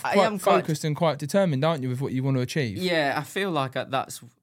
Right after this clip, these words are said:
Speaker 1: kind of what I've been like through my whole career.
Speaker 2: And
Speaker 1: Some-
Speaker 2: you think, like, the thinking side of things.
Speaker 1: Yeah, sometimes on, I've been on a little, on the back foot a little bit, but I've always just been determined. Like at Alton Park in that showdown, I'd never finished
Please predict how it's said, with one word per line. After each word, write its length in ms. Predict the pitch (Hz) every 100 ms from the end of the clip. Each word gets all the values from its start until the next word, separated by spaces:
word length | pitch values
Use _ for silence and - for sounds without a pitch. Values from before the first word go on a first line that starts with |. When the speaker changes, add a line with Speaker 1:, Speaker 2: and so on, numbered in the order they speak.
| _
Speaker 1:
kind 180 | - 123
of 140 | 120
what 160 | 123 110
I've 140 | 107
been 160 | 127 117
like 180 | 110 -
through 140 | 113
my 100 | 104
whole 160 | 110 110
career. 280 | - 110 110
Speaker 2:
And 100 | 175
Speaker 1:
Some- 80 | 190
Speaker 2:
you 120 | 170
think, 260 | - 196 165
like, 160 | 156
the 80 | 147
thinking 440 | 165 185 165 143
side 220 | 120 127 113
of 40 |
things. 320 | 117 107 104 170
Speaker 1:
Yeah, 280 | 165 165
sometimes 480 | 160 180 170 160 147
on, 160 | 139 131
I've 120 | 123
been 140 | 135
on 140 | 131 123
a 20 |
little, 300 | 123 98 - -
on 140 | 123
the 60 | 120
back 200 | 120 -
foot 180 | - -
a 40 | 123
little 220 | 117 117
bit, 320 | 123 - -
but 240 | 120 110 - _ _ _ _ _ _ _ -
I've 160 | 117 117
always 240 | 120 113
just 400 | 123 113 - _
been 140 | - 120
determined. 420 | 110 131 117 113
Like 280 | 127 123 -
at 80 | 113
Alton 380 | 120 117 117 113
Park 320 | 117 113 - _ -
in 120 | 117
that 160 | 110 -
showdown, 560 | 117 113 110 110 107
I'd 140 | 113 123
never 320 | 120 113 113
finished 360 | - 117 110